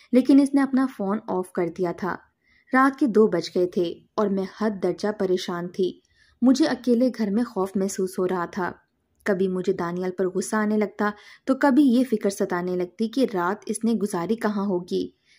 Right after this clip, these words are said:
इसके मतलबी दोस्त इसे कभी भी अपने घर नहीं लेकर गए होंगे। रात भर इसका इंतज़ार करते करते न जाने कब मेरी आंख लगी थी। मैं सुबह उठकर स्कूल चली गई, लेकिन मेरा जहन दानियाल की तरफ ही था। अब मुझे खुद पर गुस्सा आने लगा था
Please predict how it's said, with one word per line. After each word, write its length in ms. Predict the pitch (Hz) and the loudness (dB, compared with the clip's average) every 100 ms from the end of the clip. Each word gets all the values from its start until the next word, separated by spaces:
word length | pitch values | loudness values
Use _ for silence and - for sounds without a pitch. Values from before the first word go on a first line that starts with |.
| _ - | _ -2
इसके 260 | 269 320 | 0 2
मतलबी 500 | 285 202 - 214 226 | 4 4 2 2 2
दोस्त 300 | 226 185 190 - | 2 2 2 -2
इसे 180 | 220 233 | -4 -2
कभी 320 | 233 190 208 | -2 0 0
भी 120 | 202 | 0
अपने 320 | 226 - 202 | -4 -4 -4
घर 220 | 202 208 185 | -2 -2 -2
नहीं 240 | 185 208 | -2 0
लेकर 260 | 190 180 180 | 0 0 -2
गए 220 | 180 175 | 0 0
होंगे। 520 | 196 185 190 180 - _ _ _ _ _ | 0 -2 -2 -4 -6 _ _ _ _ _
रात 320 | 247 269 277 240 | 2 2 2 0
भर 140 | 220 | 0
इसका 320 | 196 190 - | 0 -4 -6
इंतज़ार 520 | 190 190 185 180 170 175 | -4 -4 -2 -2 -4 -4
करते 280 | 185 - 190 | -8 -4 -4
करते 340 | 185 170 202 | -4 -6 -4
न 120 | 190 175 | -4 -4
जाने 320 | 175 175 196 - | -6 -6 -6 -4
कब 120 | 214 202 | -4 0
मेरी 280 | 185 196 - | -2 -2 -6
आंख 260 | 175 180 | -8 -6
लगी 240 | 180 170 180 | -6 -2 -4
थी। 360 | - 185 - _ _ _ _ | -2 -6 -6 _ _ _ _
मैं 140 | 202 196 | -2 -2
सुबह 280 | - 180 | -4 -4
उठकर 380 | 180 196 190 220 | -2 -4 -2 -2
स्कूल 300 | 202 - 196 | -4 2 2
चली 260 | 190 185 185 | 2 2 2
गई, 320 | 185 180 185 _ _ _ - | 2 -2 -2 _ _ _ 2
लेकिन 240 | 269 311 | 4 4
मेरा 280 | 294 294 294 | 6 6 4
जहन 380 | 226 202 208 214 - _ | 4 2 2 -2 -8 _
दानियाल 420 | 214 220 226 247 247 | -2 2 4 2 2
की 180 | 262 | 0
तरफ 300 | 247 185 196 214 | 0 0 -2 -2
ही 80 | 202 | -4
था। 320 | 196 170 - _ _ _ _ | -2 -6 -8 _ _ _ _
अब 80 | 240 | 2
मुझे 300 | 220 190 196 | 2 2 -2
खुद 300 | 214 196 190 233 | -2 -4 -4 0
पर 100 | 226 | 0
गुस्सा 280 | 208 - | 0 -2
आने 200 | 185 180 | -6 -4
लगा 260 | 180 180 180 | -2 -2 -4
था 280 | 180 175 | -4 -6